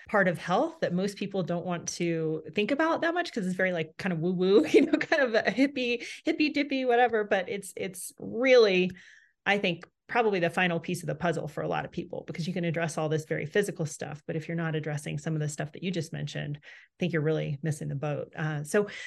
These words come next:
Doctor Laura, if, if people want to connect with you, find out more about your work,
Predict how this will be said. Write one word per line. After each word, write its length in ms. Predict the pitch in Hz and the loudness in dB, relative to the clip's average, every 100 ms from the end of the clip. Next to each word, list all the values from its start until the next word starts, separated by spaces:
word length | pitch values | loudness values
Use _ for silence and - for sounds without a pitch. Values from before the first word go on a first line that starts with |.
| - _ | -16 _
Doctor 260 | 240 226 226 | 0 0 0
Laura, 240 | 208 196 196 | 2 4 2
if, 120 | 214 | 0
if 200 | - 226 | 0 -2
people 300 | - 302 370 | -4 -4 -2
want 240 | 269 196 - | -2 -2 -4
to 140 | 208 190 | -4 -2
connect 460 | 175 202 226 226 | 2 2 2 0
with 140 | 233 220 | -2 0
you, 360 | 208 196 196 196 - - | 2 2 0 -4 -18 -4
find 220 | 214 214 | 0 4
out 140 | 208 190 | 4 2
more 140 | 190 | 0
about 220 | 185 170 | 2 0
your 140 | 160 175 | 0 -2
work, 500 | 185 247 240 233 - | 4 6 6 4 -4